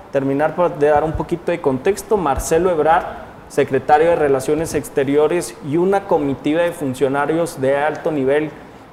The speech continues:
que dictan la política exterior de este país se encuentran en Estados Unidos.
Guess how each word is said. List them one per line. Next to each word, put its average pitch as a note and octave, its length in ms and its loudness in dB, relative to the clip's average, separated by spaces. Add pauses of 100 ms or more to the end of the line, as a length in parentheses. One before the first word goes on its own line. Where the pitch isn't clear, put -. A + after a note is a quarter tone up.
(120)
que C#3+ 120 8
dictan F3+ 460 4
la E3 180 0
política E3 480 2
exterior D3 580 2
de E3 140 0
este D#3 220 -2
país D3 340 2
se E3 100 -2
encuentran D#3 520 0
en C#3 140 0
Estados D3 420 0
Unidos. G3+ 440 4